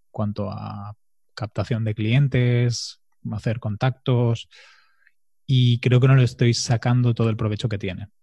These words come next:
Quería hacerme el curso que hay en, en Boluda para,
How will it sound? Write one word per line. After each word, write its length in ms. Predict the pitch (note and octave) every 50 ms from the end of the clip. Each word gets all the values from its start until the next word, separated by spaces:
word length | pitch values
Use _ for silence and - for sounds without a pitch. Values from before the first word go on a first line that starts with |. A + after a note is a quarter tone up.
| _ _
Quería 200 | - B2+ A#2+ A#2
hacerme 240 | G#2+ B2+ A#2 A#2+ A2+
el 80 | A2 A2
curso 220 | - - - A#2+
que 100 | A#2 A#2+
hay 120 | A#2 A#2
en, 280 | A2+ A#2 A2+ A#2 C3 C#3
en 120 | A#2 A2
Boluda 340 | G#2+ G#2+ G#2+ A#2+ B2+ B2+ A#2+
para, 580 | A2+ A2+ G2+ G#2 G2+ G2 G2 G2 G2 G2 G#2